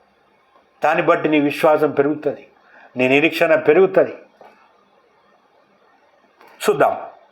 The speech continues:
అందుకే శ్రమ ఓర్పును, ఓర్పు పరీక్షను, పరీక్ష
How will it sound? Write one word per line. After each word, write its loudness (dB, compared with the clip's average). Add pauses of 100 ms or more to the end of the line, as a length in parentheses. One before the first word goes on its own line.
(400)
అందుకే 0 (1600)
శ్రమ 2 (160)
ఓర్పును, 4 (160)
ఓర్పు 2
పరీక్షను, 2 (680)
పరీక్ష 0